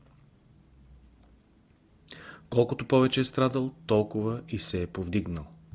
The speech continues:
Когато настане тъмнина, ще почиваш външно, ще се качиш горе със своето съзнание.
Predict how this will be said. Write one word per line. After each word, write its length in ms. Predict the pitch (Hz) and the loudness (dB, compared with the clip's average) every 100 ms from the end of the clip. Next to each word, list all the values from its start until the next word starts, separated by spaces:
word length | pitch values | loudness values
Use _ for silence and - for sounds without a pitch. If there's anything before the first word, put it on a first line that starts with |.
| - - - - - _ - - _ _ _ _ _ _ _ _ _ _ _ _ _ _ _ _ _ _ _ | -20 -20 -20 -20 -20 _ -20 -20 _ _ _ _ _ _ _ _ _ _ _ _ _ _ _ _ _ _ _
Когато 360 | - 101 107 113 | -2 2 2 2
настане 540 | 98 - - 104 95 | -2 -2 0 2 0
тъмнина, 540 | - 95 92 90 95 110 _ _ _ _ | -2 -2 -2 -2 -4 -6 _ _ _ _
ще 240 | - - - | -10 -6 -6
почиваш 460 | 85 - 101 98 | -4 -2 0 0
външно, 480 | 90 107 98 - 76 - _ _ _ - _ | 0 2 2 -2 -12 -16 _ _ _ -20 _
ще 220 | - 104 | -10 -6
се 180 | - 98 | -6 -6
качиш 420 | - - 117 107 | -10 -4 -4 2
горе 300 | 104 101 101 | 4 4 4
със 180 | - 95 | 0 -2
своето 380 | - 92 90 - | 0 -2 -4 -6
съзнание. 680 | 98 87 92 85 80 76 | -6 -2 -2 -2 -6 -10